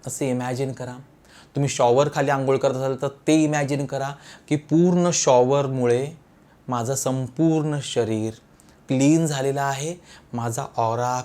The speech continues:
क्लीन होतो आहे, माझ्या डोक्यावर पाणी पडतंय, माझ्या शरीरावर पाणी पडतंय आणि माझा ऑरा शुद्ध होतोय, शुद्ध होतोय, शुद्ध होतोय. इमॅजिन करा. की आपल्या शरीरातून काहीतरी निगेटिव्हिटी, काहीतरी ब्लॅक गोष्ट जी आहे ती बाहेर पडते,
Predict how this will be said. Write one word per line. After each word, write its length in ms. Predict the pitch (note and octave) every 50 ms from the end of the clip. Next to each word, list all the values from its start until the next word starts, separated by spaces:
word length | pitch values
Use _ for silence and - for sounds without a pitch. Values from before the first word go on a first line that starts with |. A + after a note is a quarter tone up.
| -
क्लीन 280 | - A2+ G#2+ G#2+ G#2+ G2
होतो 280 | G2 G2+ F#2+ - - G#2
आहे, 240 | G2+ G2 F#2+ G#2 G#2
माझ्या 220 | G#2+ A2 G#2 A#2+
डोक्यावर 340 | A2+ A2+ A2 - - C3 C3
पाणी 320 | C3 - C3 B2 B2+ C#3 C#3+
पडतंय, 500 | C#3+ C#3 C3+ C3 B2+ - - C3 B2+ B2+
माझ्या 220 | B2 B2+ B2 C3 A#2+
शरीरावर 400 | - C3 B2+ B2 C#3 C#3 C#3+ C#3+
पाणी 280 | - C3+ B2+ C3 C3
पडतंय 460 | - - B2+ A#2+ B2 B2 - A#2+ A#2 A#2 - - - - - -
आणि 120 | B2 B2+ B2+
माझा 240 | A#2+ A#2 A2+ A#2+
ऑरा 320 | B2 - - A2 A2+ A#2 A#2+ A#2
शुद्ध 380 | - - A2+ G2+ G#2+ G#2+ G2+
होतोय, 420 | G#2+ G#2+ G#2 G2+ - - G#2+ G#2 G#2 - - - - - - -
शुद्ध 300 | B2 A#2 G2+ A2 A2 G#2+
होतोय, 420 | G#2+ G#2 G2+ F#2+ - - G#2+ G2+ G2
शुद्ध 360 | - - A#2+ G#2+ A2 A#2 A2+
होतोय. 300 | A#2 A2+ A2 - A2+ A2+
इमॅजिन 480 | A#2+ B2 C3 C#3+ D3 D3+ D3 E3+ E3
करा. 240 | D#3+ E3 D#3+ F3 G3 A3 - - _ _ _ - - -
की 280 | - C#3+ D3 E3+ F3 F3 - - - - -
आपल्या 320 | - B2 B2 - C#3 D3 D3
शरीरातून 460 | - - C3 C3 B2+ B2+ A#2+ D3+ C#3+
काहीतरी 320 | D3 C3+ B2 B2 - C#3+ C#3
निगेटिव्हिटी, 760 | C3 A#2+ A#2+ A2 A#2+ C3+ B2+ B2 C#3+ C3+ B2+ A#2+ G2+ A#2+
काहीतरी 280 | A2+ - B2 - - B2+
ब्लॅक 340 | A2 G#2 A#2 A#2 A#2+ B2+ C3
गोष्ट 400 | B2+ A2 A#2+ A#2 A2+ - - A#2+
जी 200 | A#2 G#2 G#2 A#2
आहे 200 | A2 G#2 A2 G#2+
ती 120 | - - A2+ - -
बाहेर 280 | G#2+ - A2+ A2+ A2+
पडते, 560 | A#2 - B2 G#2+ G#2 - - A2+ G#2 G#2 -